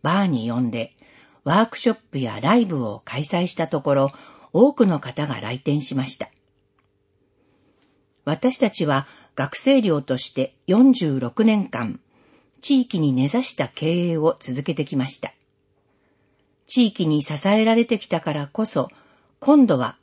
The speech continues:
私たちが人を呼び込み、新しい風を吹かせたいと考えています。住む場所は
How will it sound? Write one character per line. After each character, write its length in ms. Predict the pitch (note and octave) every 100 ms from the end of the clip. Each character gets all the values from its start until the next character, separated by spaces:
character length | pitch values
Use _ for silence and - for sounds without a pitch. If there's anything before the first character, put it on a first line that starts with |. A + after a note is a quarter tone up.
| _
私 380 | - - A#3 -
た 120 | G3
ち 140 | -
が 200 | C3 C#3 -
人 380 | - A3+ A#3+
を 80 | A#3
呼 160 | F3 D3+
び 120 | G3+
込 180 | - G3+
み、 200 | E3 - _ _ _ _ _
新 360 | - - A#3 C4+
し 280 | - C#4 A#3
い 40 |
風 320 | - D3 G3+
を 120 | G3+
吹 120 | G3+ -
か 120 | G3+
せ 160 | B3
た 160 | A#3+ A#3+
い 80 | A#3
と 280 | - A#2 -
考 260 | - D3 E3
え 100 | D#3+
て 100 | -
い 120 | A2+
ま 120 | A2
す。 260 | A2+ - - _ _ _ _ _ _ _ _ _ _ _ _ _ _ _
住 300 | - D4 C#4+
む 60 | G#3+
場 120 | D#3
所 200 | - D#3+
は 220 | D3+ -